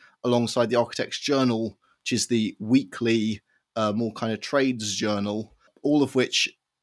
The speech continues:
owned and run by this company, uh, under the aegis of, uh, Hubert de Cronin Hastings,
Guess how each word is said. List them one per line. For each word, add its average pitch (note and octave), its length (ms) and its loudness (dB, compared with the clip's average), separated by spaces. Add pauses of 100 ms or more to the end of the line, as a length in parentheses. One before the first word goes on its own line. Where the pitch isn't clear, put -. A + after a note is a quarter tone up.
(100)
owned B2 260 4
and A2 160 -2
run A#2+ 280 4
by A2 140 2
this G#2 300 -6 (100)
company, G#2+ 640 -2 (380)
uh, G#2 360 2 (680)
under A#2 320 2
the A2 440 0
aegis A#2+ 440 2
of, A2 260 -2 (220)
uh, A2 300 0
Hubert C3+ 580 0
de A#2+ 100 -6
Cronin A#2+ 580 2
Hastings, A2 840 -2